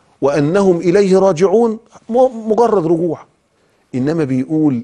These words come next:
اللي بيظن ان هو هيلاقيه يعرف ان اللي استعان بيه وبما امر به، وبرضه اللي بيقول ان انا راجع له لان انا ملكه، اذا بنقول "انا لله وانا اليه راجعون"، برضه هتلاقيه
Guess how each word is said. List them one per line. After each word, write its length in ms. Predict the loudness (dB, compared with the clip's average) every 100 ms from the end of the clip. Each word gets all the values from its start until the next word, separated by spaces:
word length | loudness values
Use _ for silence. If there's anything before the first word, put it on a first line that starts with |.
| -2
اللي 240 | -2 0 0
بيظن 400 | 0 2 0 0
ان 140 | 0
هو 240 | 2 4
هيلاقيه 720 | 2 2 2 0 0 2 2 0 -4 _ _ _ _ _ _ _ -2
يعرف 380 | -2 0 -2
ان 160 | -2 -4
اللي 140 | -4
استعان 440 | -6 -4 -4 -2 -4
بيه 260 | -8 -12 -16 _ _ _ _ _ -4
وبما 440 | -2 0 0 0 -2
امر 220 | -6 -8
به، 160 | -10 -14 _ _ _ _ -20 -10 -2
وبرضه 420 | 0 0 2 0
اللي 120 | 0
بيقول 220 | -2 -2
ان 60 | 0
انا 160 | 0
راجع 320 | 0 2 2 2
له 180 | 0 -2 _ _ _ -6
لان 280 | -4 -2 -2
انا 160 | -2
ملكه، 360 | -2 -2 -4 -8 -10 _ _ -2
اذا 140 | -2
بنقول 220 | -2 -4
"انا 260 | 0 0 2
لله 300 | 0 2 0
وانا 340 | 0 0 0
اليه 240 | 2 2 2
راجعون"، 560 | 0 -2 0 2 0 -6 -20 _ -12
برضه 480 | -2 0 0 -2 -2 -6 _
هتلاقيه 640 | -6 -4 -2 -2 -2 -4 -6